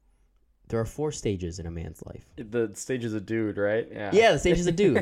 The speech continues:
Speaker 2: <laughs>
Speaker 1: Is that a thing?
Speaker 2: I don't know, but it's like the, the, like,
Speaker 1: No, that's
Speaker 2: the first
Speaker 1: exactly
Speaker 2: thing
Speaker 1: what
Speaker 2: was
Speaker 1: it's called. The
Speaker 2: Oh, I
Speaker 1: stages of dude.
Speaker 2: I thought it was just a TikTok sake, 'cause, like, one was, like, yelling
Speaker 1: Oh.
Speaker 2: things, like,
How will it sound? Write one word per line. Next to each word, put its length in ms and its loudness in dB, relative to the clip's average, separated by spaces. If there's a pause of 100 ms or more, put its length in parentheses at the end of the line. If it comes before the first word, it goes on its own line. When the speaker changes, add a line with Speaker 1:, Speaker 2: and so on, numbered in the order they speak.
Speaker 2:
<laughs> 0 - (920)
Speaker 1:
Is 60 0
that 100 6
a 40 4
thing? 360 2 (340)
Speaker 2:
I 60 2
don't 100 4
know, 160 6
but 160 2
it's 160 0
like 260 2
the, 420 4
the, 220 0 (300)
like, 80 2
Speaker 1:
No, 60 8
that's 160 4
Speaker 2:
the 60 8
first 80 6
Speaker 1:
exactly 40 2
Speaker 2:
thing 120 2
Speaker 1:
what 40 4
Speaker 2:
was 60 2
Speaker 1:
it's 100 -2
called. 400 -4 (760)
The 100 -2
Speaker 2:
Oh, 40 4
I 20 4
Speaker 1:
stages 240 2
of 80 -4
dude. 280 -4 (600)
Speaker 2:
I 80 6
thought 160 6
it 40 8
was 100 2
just 180 0
a 60 -8
TikTok 400 2
sake, 260 0
'cause, 160 -2
like, 240 0
one 220 2
was, 160 2
like, 160 2 (880)
yelling 320 6
Speaker 1:
Oh. 120 6
Speaker 2:
things, 400 4
like, 160 0